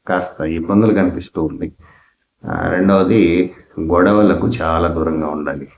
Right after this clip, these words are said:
ముఖ్యంగా కుటుంబ కలహాలు ఎక్కువగా ఉంటుందండి. ఈ విషయాన్ని జాగ్రత్తగా గుర్తుపెట్టుకోండి.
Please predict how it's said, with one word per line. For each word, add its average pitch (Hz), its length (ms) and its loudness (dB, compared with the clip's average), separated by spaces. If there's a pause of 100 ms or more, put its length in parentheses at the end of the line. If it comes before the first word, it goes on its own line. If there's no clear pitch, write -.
(200)
ముఖ్యంగా 90 840 -2 (360)
కుటుంబ 120 380 6
కలహాలు 92 280 2
ఎక్కువగా 85 440 0
ఉంటుందండి. 78 680 -4 (240)
ఈ 87 80 -6
విషయాన్ని 92 460 -2
జాగ్రత్తగా 87 480 0
గుర్తుపెట్టుకోండి. 90 880 -6